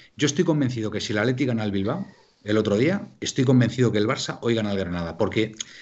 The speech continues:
a ver, las dinámicas de los equipos se mueven un poco en función de eso, o sea, entonces, eh, seguramente que el Barça hubiera ganado hoy. ¿Qué es lo que ha pasado al Barça hoy?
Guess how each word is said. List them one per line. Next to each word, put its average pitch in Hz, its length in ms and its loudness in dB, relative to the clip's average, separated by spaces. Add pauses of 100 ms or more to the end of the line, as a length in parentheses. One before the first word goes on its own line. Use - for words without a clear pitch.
a 98 100 -2
ver, 127 140 2
las 107 180 0
dinámicas 147 420 0
de 147 60 -4
los 135 160 -6
equipos 147 680 -4 (180)
se - 180 -4
mueven 135 240 0
un 139 140 0
poco 147 160 0
en 135 80 0
función 113 400 -6
de 151 80 -4
eso, - 260 -6 (140)
o - 60 -16
sea, 90 340 -6 (400)
entonces, 131 720 0
eh, 104 480 2 (1000)
seguramente 160 680 2
que 120 60 -2
el 104 80 -2
Barça 120 180 -4
hubiera 110 220 -4
ganado 90 240 -8
hoy. 71 220 -12
¿Qué 135 100 -2
es 143 40 2
lo 156 100 2
que 151 60 -2
ha 135 40 -2
pasado 127 280 -4
al 120 80 -4
Barça 127 240 -8
hoy? - 200 -6